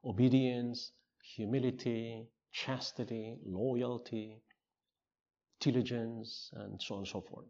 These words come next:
But, again, there is a primacy of charity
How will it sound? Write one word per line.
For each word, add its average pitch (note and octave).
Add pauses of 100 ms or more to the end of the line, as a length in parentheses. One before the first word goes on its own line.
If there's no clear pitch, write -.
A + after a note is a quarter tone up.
(180)
But, A#2 (460)
again, C#3+ (220)
there C3+
is C3+
a C3
primacy F#3
of D3
charity E2+